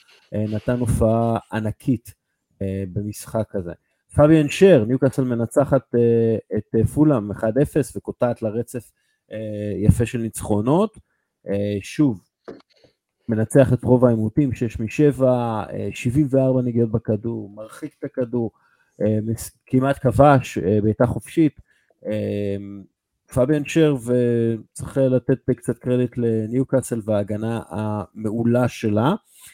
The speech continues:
אה, הבלם השלישי הוא הבלם החדש של, אה, צ'לסי, בנועה בדישאל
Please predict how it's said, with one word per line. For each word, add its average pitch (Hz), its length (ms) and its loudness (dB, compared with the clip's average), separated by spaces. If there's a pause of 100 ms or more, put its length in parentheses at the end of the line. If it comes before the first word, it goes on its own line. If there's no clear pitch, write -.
(340)
אה, 107 380 -2 (580)
הבלם 107 760 -2
השלישי 180 480 0
הוא 113 220 -2
הבלם 110 380 -2
החדש 127 420 0
של, 131 180 0
אה, 131 140 2
צ'לסי, 160 440 -2
בנועה 104 680 0
בדישאל 113 720 4